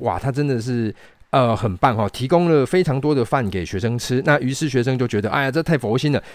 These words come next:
于是大量的五星评论涌入，各位就，就是那个单字哦，flood。跟它同义字我稍微做一下补充哈，各位，这个单字叫 inundate。各位，inundate，各位，这个单字动词也是应接不暇，各位，它也有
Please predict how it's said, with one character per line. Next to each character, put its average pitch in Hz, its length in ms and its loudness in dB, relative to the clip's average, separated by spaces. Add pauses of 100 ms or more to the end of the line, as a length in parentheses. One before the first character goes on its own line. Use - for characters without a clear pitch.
于 139 120 -2
是 190 100 -2
大 190 320 6
量 147 160 4
的 110 140 2
五 95 240 -2
星 147 260 0
评 110 260 -2
论 117 160 0 (120)
涌 95 220 -4
入， 117 180 -6
各 - 120 -2
位 123 60 4
就， 135 200 2
就 143 180 0
是 135 80 0
那 131 60 -2
个 113 80 -2
单 107 200 -2
字 113 80 -4
哦， 82 160 -4
flood。 104 400 -2 (460)
跟 262 120 4
它 294 120 10
同 202 240 4
义 247 60 4
字 240 140 0
我 123 160 4
稍 180 320 2
微 151 220 6
做 123 240 0
一 - 20 2
下 120 160 2
补 80 220 -10
充 98 260 -4
哈， 87 200 -2
各 143 80 -2
位， 135 80 0
这 156 80 -4
个 147 60 -2
单 123 180 0
字 117 100 -4
叫 110 140 0
inundate。 151 800 0 (380)
各 196 120 8
位， 185 60 8
inundate， 196 580 6
各 135 120 2
位， 147 80 4
这 151 60 2
个 139 60 4
单 123 160 2
字 117 100 -4
动 123 220 0
词 87 200 -6
也 80 120 -6
是 85 240 -10
应 127 260 2
接 101 240 -2
不 110 160 -2
暇， 82 200 -2
各 101 100 -6
位， 92 60 -4
它 107 140 -2
也 95 120 -2
有 98 160 -4